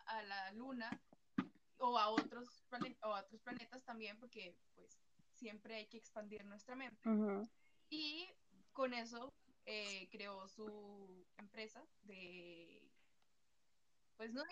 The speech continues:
Speaker 1: era
Speaker 2: SpaceX.
Speaker 1: cohetes.
Speaker 2: Y él sí es el mi-
Speaker 1: Ajá, exacto.
Speaker 2: Ajá, sí, sí, él es el mismo de Tesla.
Speaker 1: Sí, es, él sí, creó Tesla, exactamente.
Speaker 2: Ajá, y, y él fundó la primera compañía privada de, de, del espacio, más bien.
Speaker 1: Ujú.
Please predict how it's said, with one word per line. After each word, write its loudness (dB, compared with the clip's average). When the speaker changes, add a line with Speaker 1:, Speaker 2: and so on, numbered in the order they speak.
Speaker 1:
era 12
Speaker 2:
SpaceX. 12
Speaker 1:
cohetes. 12
Speaker 2:
Y 12
él 12
sí 12
es 12
el 12
mi- 12
Speaker 1:
Ajá, 8
exacto. 0
Speaker 2:
Ajá, 12
sí, 12
sí, 12
él 12
es 12
el 12
mismo 12
de 12
Tesla. 12
Speaker 1:
Sí, 12
es, -4
él 0
sí, -6
creó -10
Tesla, -12
exactamente. -14
Speaker 2:
Ajá, 12
y, 12
y 12
él 12
fundó 12
la 12
primera 12
compañía 12
privada 12
de, 12
de, 12
del 12
espacio, 12
más 10
bien. 6
Speaker 1:
Ujú. -6